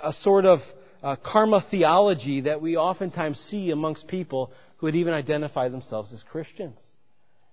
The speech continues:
Uh, who would say, uh, you know, "Such and such happened to this person, uh,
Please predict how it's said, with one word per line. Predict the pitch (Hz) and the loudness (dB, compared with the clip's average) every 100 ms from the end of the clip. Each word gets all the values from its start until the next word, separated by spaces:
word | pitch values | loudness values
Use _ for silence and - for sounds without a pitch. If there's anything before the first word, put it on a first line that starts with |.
| _ _ | _ _
Uh, | 104 107 107 | -20 -20 -8
who | 170 | -2
would | 151 - | -2 -4
say, | - 165 160 147 - - - - | 0 2 2 0 -4 -20 -20 -10
uh, | 143 | -6
you | 139 | -6
know, | 147 135 | -6 -8
"Such | - 254 - | 4 4 4
and | 226 | -2
such | - 220 - | 0 0 0
happened | 202 202 208 180 | -2 -2 -2 -4
to | 170 | 0
this | 185 | -2
person, | 185 180 156 - 151 143 - _ _ - 135 | 0 -2 -2 -4 -8 -8 -12 _ _ -16 -8
uh, | 135 123 | -6 -6